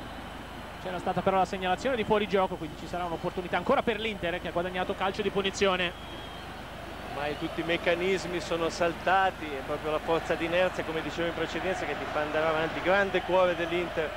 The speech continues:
Speaker 2: in questi ultimis-, ultimissimi minuti, però la Juve non è spietata nel, nel chiudere la partita.
Speaker 1: Taribo West prolunga Samorano, Ronaldo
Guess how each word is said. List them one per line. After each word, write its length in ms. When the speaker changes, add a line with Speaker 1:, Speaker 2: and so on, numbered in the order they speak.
Speaker 2:
in 80
questi 300
ultimis-, 540
ultimissimi 640
minuti, 340
però 180
la 100
Juve 320
non 200
è 100
spietata 840
nel, 340
nel 260
chiudere 280
la 80
partita. 400
Speaker 1:
Taribo 260
West 520
prolunga 680
Samorano, 560
Ronaldo 760